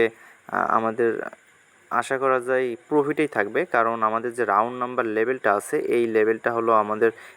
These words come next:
রেসপেক্ট করার চান্স থাকবে। প্লাস দেখেন এখানে আমি একটা হায়ার হাইতে লেভেল ড্র করছি, এই লেভেলটা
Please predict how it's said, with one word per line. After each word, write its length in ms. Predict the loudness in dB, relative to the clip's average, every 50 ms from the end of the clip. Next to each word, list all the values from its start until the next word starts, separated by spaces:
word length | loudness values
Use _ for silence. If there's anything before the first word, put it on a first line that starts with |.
| _ 2 4
রেসপেক্ট 340 | 4 4 4 2 -2 -2 2
করার 160 | 2 2 2 2
চান্স 200 | 2 0 0 0 -2 -2 -2
থাকবে। 260 | -2 0 0 0 -2 -2 -2 _ _ -20 -20 _ _ -4
প্লাস 200 | 0 2 2 2 4 2
দেখেন 200 | 2 2 2 -2 -4 -4
এখানে 200 | -2 -2 0 0 0
আমি 100 | -2 -2 -4 -2
একটা 140 | -2 -2 0 0
হায়ার 240 | 2 2 2 2 0 -2
হাইতে 240 | -4 -4 0 2 2 4 4 4
লেভেল 200 | 4 4 2 2 2 2
ড্র 80 | 2 2 4 2
করছি, 240 | 0 0 0 -4 -4 -4 0 0 0
এই 80 | 2 4 4
লেভেলটা 320 | 2 2 2 2 4 4